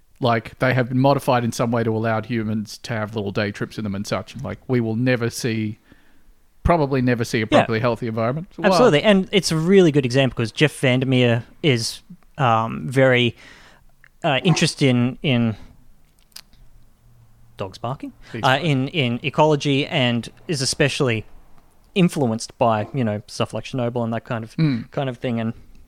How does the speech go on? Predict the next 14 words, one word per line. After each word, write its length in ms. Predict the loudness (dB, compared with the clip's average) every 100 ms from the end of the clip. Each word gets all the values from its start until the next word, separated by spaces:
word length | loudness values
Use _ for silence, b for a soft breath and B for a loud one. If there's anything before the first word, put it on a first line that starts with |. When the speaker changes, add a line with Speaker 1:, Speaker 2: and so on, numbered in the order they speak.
| _ -8 -2
Speaker 2:
I, 200 | 0 2
I 40 |
don't 200 | 2 2
think 240 | -2 -6
the 100 | -4
link 300 | -2 -2 -2 -2
there 200 | 0 0
is 320 | -4 -8 -18 _ -8
unintentional 680 | -4 -2 -2 -4 -6 -10 -10
Speaker 1:
Yeah. 140 | -4 -4
Speaker 2:
kind 120 | -4
of 60 | -10
thing. 180 | -14 -14 B B B B B B -2
Um, 380 | 4 4 2